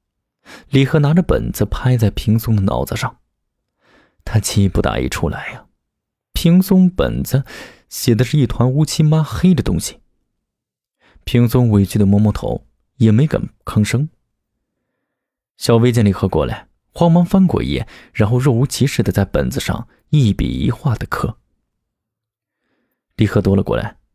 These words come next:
翻过第一页，见上面是只乌龟，而那只乌龟斗着眼睛，好像在嘲弄他一般。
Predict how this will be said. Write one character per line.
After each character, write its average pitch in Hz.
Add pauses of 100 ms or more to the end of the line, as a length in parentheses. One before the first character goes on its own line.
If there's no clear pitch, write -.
(380)
翻 185
过 123
第 113
一 160
页， - (320)
见 107
上 98
面 98
是 -
只 -
乌 101
龟， 147 (760)
而 143
那 175
只 117
乌 156
龟 175 (160)
斗 147
着 101
眼 71
睛， 127
好 -
像 101
在 -
嘲 -
弄 202
他 -
一 -
般。 -